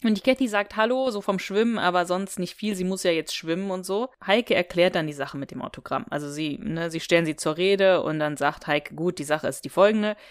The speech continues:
Cathy hat sich die Hand verstaucht und dann hat die Heike einfach selber das Autogramm, äh, geschrieben, ja. Und, ähm, Gabi <laughs> ist da auch mal wieder gut drauf und sagt, ja, das haben sie, das haben sie sehr gut gefälscht und so. Und dann, äh,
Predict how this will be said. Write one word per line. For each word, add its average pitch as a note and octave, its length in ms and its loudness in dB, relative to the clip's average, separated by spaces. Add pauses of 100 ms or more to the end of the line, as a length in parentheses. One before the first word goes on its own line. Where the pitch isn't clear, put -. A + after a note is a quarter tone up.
(260)
Cathy F#3+ 240 2
hat F3 160 2
sich D#3+ 100 -10
die D#3 140 -8
Hand F#3 160 0
verstaucht G3 600 2 (340)
und F3 140 -2
dann E3+ 120 0
hat F3+ 140 -2
die D#3 100 -4
Heike E3 460 0
einfach D3 260 -6
selber C#3 280 -2
das C#3 120 -2
Autogramm, C3 680 -8
äh, B2+ 200 -8
geschrieben, C3 600 -10
ja. C3+ 240 -6 (440)
Und, D#3 300 -2
ähm, D3+ 460 2 (180)
Gabi E3+ 400 2 (160)
<laughs> F#3+ 160 -4
ist G3 300 -2
da E3+ 160 2
auch F#3 220 2
mal F3 120 -4
wieder F3+ 220 -2
gut F3 160 -6
drauf F#3 160 4
und G3 100 -2
sagt, F#3 220 -4 (540)
ja, D#3 260 4
das D#3+ 160 0
haben G3 120 0
sie, E3+ 280 -4
das D3+ 80 -8
haben E3+ 140 -4
sie D#3+ 80 -10
sehr F3+ 120 0
gut G3 160 -6
gefälscht F#3 460 2
und G3+ 140 -2
so. G#3+ 320 0 (280)
Und F3+ 140 -2
dann, E3 340 0
äh, E2+ 140 -6